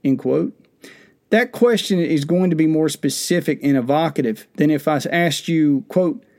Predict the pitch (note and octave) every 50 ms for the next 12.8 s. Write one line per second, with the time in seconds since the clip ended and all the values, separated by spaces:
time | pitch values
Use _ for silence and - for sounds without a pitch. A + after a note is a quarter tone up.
0 | _ _ _ _ _ _ - F3+ D#3 F3+ G#3+ F#3 G#3+ G3+ F#3+ F3 E3+ F#3+ A3 A3+
1 | F#3+ - - D3 B2 A2 G#2 G2+ - - C3+ A#2+ A2+ A2 - C3 A2+ G2+ G2 G#2
2 | G2+ - _ _ _ _ - - A#2+ - - A#2+ A2 G#2 - - _ _ _ _
3 | _ - - - - _ _ _ _ _ _ _ _ _ _ _ _ _ _ _
4 | _ _ _ _ _ F3+ F3 D#3+ - A3 C#4 D#4 C4+ A3+ F#3 D#3+ D3+ F3+ F#3+ F#3+
5 | D3+ C3+ - - - G3+ G#3 G3+ - - - D#3 C#3+ C#3 - - D3 C3+ A2+ -
6 | - - D#3 D#3+ E3 D#3 C3+ A#2 A2+ A2 - _ _ - C#3 C3 - - F#3 G#3+
7 | A#3 A#3 G3+ D#3+ C#3+ D#3+ E3+ D#3 D3+ D3 D3 D#3 D#3 - D3+ D3+ C#3 - C#3 C3+
8 | C#3 D#3 F3+ F3 - G#3 G3 F#3 - - C3+ B2+ A#2 A2+ - - - F#3+ F#3+ F3+
9 | F3+ - - C3 B2 - C3+ C#3 C3+ C3+ C#3+ C#3+ C3+ B2+ B2 C3 D#3 F#3 F3 E3
10 | C#3 B2 A#2 B2 A#2+ A2 - - B2+ A#2+ A#2+ A#2+ A2+ - _ _ - C#3 C3 C3
11 | C3 B2 B2+ C3 C#3+ D3 C#3+ C3+ A#2+ - - - E3+ F3 E3+ - C3+ A2+ - -
12 | C3 A#2+ - - A2+ G#2+ G2+ - - A#2 A2+ A2+ A2+ A2 A2+